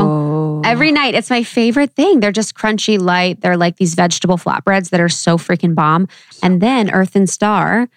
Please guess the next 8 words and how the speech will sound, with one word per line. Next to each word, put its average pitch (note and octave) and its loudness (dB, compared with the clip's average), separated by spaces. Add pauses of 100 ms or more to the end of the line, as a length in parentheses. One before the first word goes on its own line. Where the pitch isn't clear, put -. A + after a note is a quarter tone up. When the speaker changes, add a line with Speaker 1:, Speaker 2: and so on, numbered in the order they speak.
(320)
Speaker 2:
their F#3 2
coffee, G#3+ 0
they're F#3+ 2
like, F3+ 0
they F#3+ 0
have F3+ 2
these F#3 2
beautiful, F3+ 0